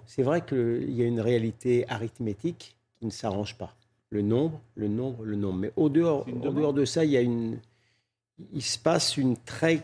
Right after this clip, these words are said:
Speaker 1: cruelle et diabolique alliance objective, euh, entre deux, entre deux forces.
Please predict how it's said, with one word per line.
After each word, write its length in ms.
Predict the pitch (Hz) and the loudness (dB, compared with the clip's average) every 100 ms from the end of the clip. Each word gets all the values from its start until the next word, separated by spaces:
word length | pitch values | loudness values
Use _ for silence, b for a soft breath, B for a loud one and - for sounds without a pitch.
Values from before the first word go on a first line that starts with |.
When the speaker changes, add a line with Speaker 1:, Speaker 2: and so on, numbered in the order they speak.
| - | -6
Speaker 1:
cruelle 580 | - 151 139 139 160 147 | -2 2 4 4 4 4
et 80 | |
diabolique 680 | 107 98 123 110 117 131 131 | 0 2 2 2 0 -2 0
alliance 520 | 110 110 127 123 - - | 0 2 2 2 -4 -6
objective, 960 | 127 113 110 120 - - 120 151 151 165 - _ _ _ _ _ _ _ _ _ _ 120 | -4 -4 -2 -2 -4 -8 -4 -4 -4 -10 -14 _ _ _ _ _ _ _ _ _ _ 0
euh, 220 | 120 117 - | 2 2 0
entre 320 | 127 113 - | -2 0 2
deux, 400 | 120 107 143 135 - | 2 4 6 6 2
entre 320 | 127 113 131 | -2 -2 0
deux 140 | 120 127 | 2 2
forces. 480 | 123 104 - - | 0 -6 -10 -14